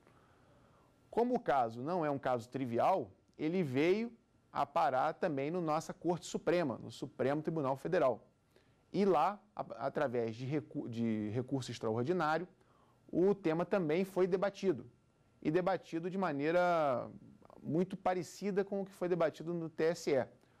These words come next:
O S T F, nesse sentido, não reformulou o entendimento do S T F, do S T, do T S T. Ao contrário, ele ratificou. Ou seja,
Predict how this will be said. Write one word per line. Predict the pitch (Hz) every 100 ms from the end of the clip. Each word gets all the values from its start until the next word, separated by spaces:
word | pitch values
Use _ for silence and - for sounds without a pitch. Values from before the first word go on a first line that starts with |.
| _
O | 120 135
S | 139 -
T | 123
F, | 120 - 117
nesse | 123
sentido, | - 127 175
não | 180 190 240
reformulou | 233 247 240 220 214 208 143 160 202 -
o |
entendimento | 180 170 175 165 139 151
do | 160
S | 156 156
T | -
F, | 131 110 - _ _ -
do | 123
S | 127
T, | 156 147 -
do | 117 110 101 - - -
T |
S | 147 -
T. | - 139 - _ _ _
Ao | - 131
contrário, | 190 185 151 151 127 - _ _ -
ele | 120
ratificou. | 104 135 175 - - - 139 110 - _ _ -
Ou | 135
seja, | 139 120 101